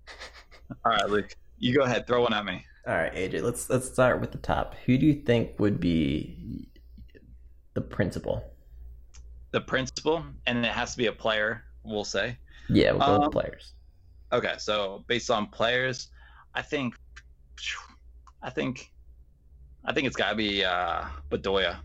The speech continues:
Speaker 1: I think
Speaker 2: Yeah.
Speaker 1: he'd run a good ship.
Speaker 2: Mm-hmm. He definitely yells at everyone the most, so that's
Speaker 1: Yeah.
Speaker 2: that's kinda what you want in a principal, I'm pretty sure, is, oh, from
Speaker 1: And, and he's got that, like,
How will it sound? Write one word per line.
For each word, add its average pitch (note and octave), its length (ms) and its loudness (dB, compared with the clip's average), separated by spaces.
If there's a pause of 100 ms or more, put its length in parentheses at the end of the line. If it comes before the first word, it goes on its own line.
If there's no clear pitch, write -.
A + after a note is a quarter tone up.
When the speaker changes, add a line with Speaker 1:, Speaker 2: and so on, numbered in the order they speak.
(580)
Speaker 1:
I - 40 -8
think - 120 0
Speaker 2:
Yeah. F2 120 4
Speaker 1:
he'd G2+ 140 -2
run F2+ 120 0
a F2+ 60 -2
good F2 180 -2
ship. - 220 -4 (400)
Speaker 2:
Mm-hmm. A2 380 2 (420)
He A2+ 140 4
definitely A#2+ 400 4
yells C#2 260 4
at - 80 4
everyone E2+ 260 2
the F2+ 60 2
most, - 360 -2
so - 180 -2
that's - 400 -4 (180)
Speaker 1:
Yeah. A2+ 240 0 (340)
Speaker 2:
that's - 180 -2
kinda B2 200 8
what F2 120 6
you E2 100 4
want C#2 200 4
in C2+ 80 0
a C#2 60 0
principal, - 500 -6 (100)
I'm - 80 -4
pretty - 220 -4
sure, - 260 -8
is, - 200 -18
oh, - 260 -8
from - 120 -2
Speaker 1:
And, E3+ 160 0 (120)
and D#3+ 100 0
he's F3+ 140 2
got F3+ 180 0
that, C#3+ 200 0
like, G2 420 2